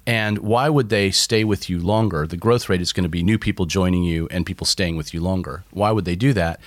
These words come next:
'Cause they value the service that you're giving them. You're finding ways to add value to them over time.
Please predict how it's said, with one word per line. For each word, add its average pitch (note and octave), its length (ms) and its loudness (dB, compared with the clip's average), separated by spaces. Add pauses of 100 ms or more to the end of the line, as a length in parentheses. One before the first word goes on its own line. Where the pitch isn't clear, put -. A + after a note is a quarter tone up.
(220)
'Cause G2 260 0
they F#2+ 120 0
value F#2+ 340 -2
the E2 100 -4
service E2 760 -2 (420)
that F2 120 -4
you're E2 140 -6
giving A#2+ 340 0
them. D#2+ 380 0 (440)
You're F2 140 -2
finding F2+ 360 0
ways E2+ 220 -2
to - 100 -8
add D#2+ 140 -4
value E2 260 -2
to - 140 -10
them D#2 140 -6
over D2 180 -8
time. D#2 460 -6